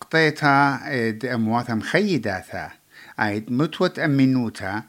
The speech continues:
طلابة للمكليتا هاشيتا ولا شرطة قابلاشا يو غزة وهيرتا ناشيتا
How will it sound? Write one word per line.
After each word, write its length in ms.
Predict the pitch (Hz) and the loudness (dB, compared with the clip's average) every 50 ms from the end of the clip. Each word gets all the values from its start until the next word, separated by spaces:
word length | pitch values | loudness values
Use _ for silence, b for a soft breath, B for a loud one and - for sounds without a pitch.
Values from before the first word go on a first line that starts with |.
| B B B B B B B B B _ _ | B B B B B B B B B _ _
طلابة 360 | 147 147 143 135 110 107 107 | 4 6 6 6 4 2 -2
للمكليتا 840 | 101 104 110 107 101 95 95 - - - 131 135 139 135 139 143 | -4 -4 -4 -4 -4 -6 -10 -12 -4 0 2 2 2 2 2 0
هاشيتا 640 | 131 107 98 98 92 - - 135 131 123 - - 127 | 0 0 -4 -6 -6 -2 0 0 0 0 0 0 0
ولا 600 | 131 139 127 123 123 120 120 123 131 143 160 185 | 0 0 -2 -2 0 0 2 4 6 6 6 4
شرطة 600 | 175 - - - 151 123 113 - - 107 107 104 | 2 -2 0 2 2 2 2 -2 -6 -6 -4 -6
قابلاشا 680 | - - - 104 104 - - 107 113 123 131 131 - 131 | -8 -4 -4 -4 -4 -4 -6 -2 0 0 0 0 -2 -4
يو 180 | 117 110 110 101 | -4 -4 -4 -2
غزة 480 | 98 113 113 95 92 95 95 98 95 - B B B B B B | -2 -4 -4 -4 -6 -10 -10 -10 -12 -14 B B B B B B
وهيرتا 1000 | - 110 92 107 107 107 104 110 135 156 156 139 - - 147 143 143 143 143 143 B B B B B | -8 -6 -4 -4 -4 -4 -2 0 0 0 -2 -4 -8 -4 -2 0 2 2 0 0 B B B B B
ناشيتا 760 | 135 120 113 110 104 - - 127 117 113 107 - 110 95 | -2 0 0 0 -2 -2 -4 -2 -4 -4 -4 -6 -8 -8